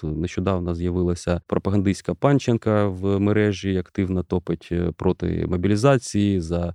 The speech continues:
те, що Зеленський маріонетка і таке інше. Тобто нас намагаються знов-таки розхитати зсередини. І я розумію, що є багато хто, кому не подобається президент Зеленський і не подобався ще до того, як його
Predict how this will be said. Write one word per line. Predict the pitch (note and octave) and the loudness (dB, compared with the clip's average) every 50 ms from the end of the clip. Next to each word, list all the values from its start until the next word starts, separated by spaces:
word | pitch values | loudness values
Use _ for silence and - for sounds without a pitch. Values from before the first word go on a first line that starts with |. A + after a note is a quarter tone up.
| - - | -2 2
те, | G2+ G2+ | 2 2
що | F#2+ - - - F#2 E2+ | 2 2 0 0 0 2
Зеленський | F2+ F#2+ G2 G2 F#2+ F2+ - - - F2 F2 | 2 2 4 4 2 0 -2 -4 -4 -2 0
маріонетка | F#2 G2 G#2 A#2 B2 D3 E3 D#3 C3+ - - G#2+ G#2 | 2 2 4 4 4 4 4 2 2 0 -2 0 0
і | G2+ | 0
таке | - - - - G2+ | 0 -2 -4 -2 -2
інше. | F#2 E2+ D#2+ D#2 - - - - - _ _ _ _ _ _ | -2 -2 -4 -6 -8 -12 -14 -16 -20 _ _ _ _ _ _
Тобто | - F2+ - - A#2 | -6 -2 2 4 6
нас | C#3+ D#3 C3+ - | 6 4 4 2
намагаються | B2 A#2 A2+ G#2+ B2+ B2 A#2 - - - G2 | 2 2 4 4 4 2 2 2 0 -2 0
знов-таки | F#2 A#2 B2+ A#2+ - - G#2 - - G#2 G2+ G2+ G2 - | 2 2 2 2 0 -2 -4 0 2 2 4 4 4 2
розхитати | A2 G#2+ G#2+ - - - - A2 G2+ - - | 2 0 0 0 0 0 0 0 0 0 -2
зсередини. | - - - F#2 E2+ D#2+ D2 C#2+ C2+ C#2 C2+ C2+ | -4 -2 0 -2 0 0 0 -2 -2 -4 -4 -2
І | D2+ E2+ F2 D#2 | 0 0 2 2
я | F2 G2 | 4 4
розумію, | G2+ F#2+ F2 F#2+ G#2 A2+ G#2+ | 4 4 2 2 2 2 2
що | - - - | 0 -4 -4
є | F2 F2+ F#2 | -2 -2 0
багато | E2 F2 E2+ F2 F2 - E2 | 0 -2 -4 -4 -4 -8 -8
хто, | - - - B2 A#2 - | -6 0 0 0 0 0
кому | - - G#2 G#2 G#2 | 0 2 4 4 6
не | G2+ G2 | 4 4
подобається | - F#2+ F2+ G2 F#2 F#2 F2+ - - F2 | 2 4 4 4 4 4 2 0 -2 -4
президент | - - F#2 F2 E2 E2 F#2 F#2 F2 | -2 0 0 0 0 0 0 0 2
Зеленський | F2 F#2+ A#2+ C#3 A#2+ - - - F#2 | 2 4 4 2 2 0 0 0 2
і | F2+ | 2
не | F#2+ | 2
подобався | - - F2+ G2 G2+ F#2 F#2 F2 - - E2 E2 | 0 0 2 2 2 2 2 -2 -2 -4 -6 -4
ще | - - F#2 F2+ E2+ E2 D#2+ | -2 0 0 2 2 0 0
до | F2 G#2 G#2+ | 2 2 4
того, | - G2 F2 G2 | 4 2 2 2
як | F#2 F#2 F2+ - | 0 0 0 0
його | F#2 F#2 F#2 F#2+ F#2 F#2 F2 | 2 2 4 4 4 2 0